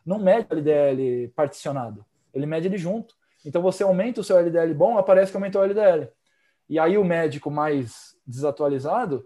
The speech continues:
ele não olha a relação de triglicerídeos com H D L, ele não olha qual é o sub-, a subfração de L D L, ele fala, "Nossa, subiu o colesterol, você precisa usar estatina." Na verdade, você tá com L D L na melhor partícula, o H D L mais alto, o triglicerídeos mais baixo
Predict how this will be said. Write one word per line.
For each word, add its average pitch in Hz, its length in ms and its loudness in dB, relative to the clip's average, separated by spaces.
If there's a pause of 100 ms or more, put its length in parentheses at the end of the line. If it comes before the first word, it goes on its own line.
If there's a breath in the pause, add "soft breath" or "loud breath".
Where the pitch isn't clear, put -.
(140)
ele 156 200 -2
não 208 180 2
olha 170 260 6
a 139 40 2
relação 147 400 -2
de 139 80 -10
triglicerídeos 135 640 -6
com 139 80 -6
H 127 100 -4
D 123 120 -6
L, 202 220 0
ele 160 120 -2
não 170 180 -4
olha 160 260 0
qual 147 160 0
é 143 60 4
o 131 180 0
sub-, 139 300 -10
a 143 100 -8
subfração 135 560 -10
de 131 80 -8
L 139 120 -2
D 156 40 -2
L, 202 260 2 (220 loud breath)
ele 156 120 -8
fala, 170 200 2
"Nossa, 196 320 2
subiu 185 280 -4
o 202 40 -6
colesterol, 175 640 2 (320 loud breath)
você - 120 -12
precisa 156 260 -8
usar 147 200 -2
estatina." 127 600 -10 (300)
Na 139 140 -2
verdade, 147 240 0
você - 60 -10
tá 151 80 -6
com 151 120 -8
L 147 100 -4
D 143 100 -2
L 139 180 2
na 143 100 -8
melhor 147 260 -2
partícula, 196 560 -8
o 151 80 -6
H 143 140 -2
D 143 80 -2
L 143 180 0
mais 139 180 -6
alto, 180 280 -2
o 185 100 -16
triglicerídeos 147 520 -10
mais 131 160 -10
baixo 156 380 -4